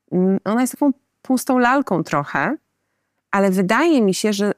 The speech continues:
tu jest opowiedziana, e, jako osoba, która w pewnym sensie też została w to wrzucona, co mogłoby być wytłumaczone przez historię jej pierwowzoru właśnie, czyli, em, ja już tutaj, e, wspominałam, że serial jest, e, oparty na,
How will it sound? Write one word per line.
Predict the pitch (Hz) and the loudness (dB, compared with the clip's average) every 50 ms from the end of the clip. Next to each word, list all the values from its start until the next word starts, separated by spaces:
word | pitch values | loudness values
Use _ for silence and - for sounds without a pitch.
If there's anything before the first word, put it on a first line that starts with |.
| _ _ _ _ - | _ _ _ _ 0
tu | 247 | 0
jest | 262 269 - 233 | 0 0 -2 -4
opowiedziana, | - - 208 196 214 190 226 233 226 226 220 214 208 208 202 202 202 202 - - _ - | -4 -2 -2 0 0 0 0 0 0 0 0 0 0 0 0 0 0 -2 -4 -6 _ -6
e, | 196 196 190 185 185 185 190 196 185 185 190 | -4 -2 -2 0 0 0 0 0 0 0 0
jako | 208 208 208 - - - | -2 -2 -2 -4 -6 -6
osoba, | - 196 - - 226 220 233 214 | -4 -4 -2 -2 0 0 0 -2
która | - - 214 196 | -2 -4 -4 -4
w | - | -2
pewnym | - 233 220 247 226 | -4 -2 0 0 0
sensie | - - 226 214 - 214 | 0 0 -2 0 0 0
też | 233 220 208 | 0 0 0
została | 208 202 - - 240 233 226 | -2 -2 0 0 0 0 0
w | 214 | -2
to | - 220 196 | -2 -2 -2
wrzucona, | 196 196 208 196 - - 190 165 156 143 151 190 226 - | 0 0 -2 -2 0 0 0 0 0 0 0 -2 -2 -4
co | - - 233 226 202 - _ _ - - - | -4 -2 -2 -2 -2 -6 _ _ -14 -8 -4
mogłoby | 190 185 208 214 214 214 220 196 196 | -2 0 0 0 0 0 0 0 0
być | 185 190 190 | -2 -2 -2
wytłumaczone | 185 190 - 190 190 196 190 202 196 190 | -2 -4 -2 -2 -2 -2 0 0 -2 -2
przez | 190 - 190 - | -2 -6 -8 -6
historię | - 185 - - 196 196 190 190 | -6 -4 -2 -2 0 2 2 2
jej | 190 185 185 185 | 2 2 2 0
pierwowzoru | - - 190 190 180 190 180 175 - 202 175 165 151 160 | 0 0 -2 0 0 0 -2 0 0 0 0 0 -2 -2
właśnie, | 160 151 151 156 - 170 165 170 | -2 -4 -4 -2 -2 -4 -4 -4
czyli, | 165 - - - 160 156 - _ - - - - _ _ - | -4 -4 -2 -2 -2 -2 -2 _ -16 -20 -20 -20 _ _ -8
em, | 160 160 160 160 160 160 160 160 - - | -6 -2 -2 0 0 0 -2 -2 -2 -4
ja | 165 165 | -4 -4
już | 156 165 - | -4 -6 -8
tutaj, | - - - 160 160 156 160 - | -10 -8 -4 -4 -2 -2 -2 -2
e, | - - 165 160 156 156 160 151 170 170 165 156 156 160 156 - - 151 | -4 -4 -6 -6 -6 -6 -6 -4 -4 -4 -6 -6 -6 -6 -6 -8 -10 -10
wspominałam, | - - - - 185 185 180 170 156 147 143 160 | -14 -10 -4 -2 0 0 0 0 0 0 -2 -2
że | 156 156 | -4 -6
serial | - - 175 165 160 156 156 151 | -6 -4 -2 -2 0 0 0 0
jest, | 147 151 170 - - - - - | -2 -2 -4 -6 -10 -12 -8 -4
e, | 175 160 156 156 - | -4 -4 -4 -4 -6
oparty | - - - 170 165 - - 180 160 | -6 -6 -4 -6 -6 -6 -6 -4 -4
na, | 160 156 147 151 156 | -2 -2 -4 -4 -6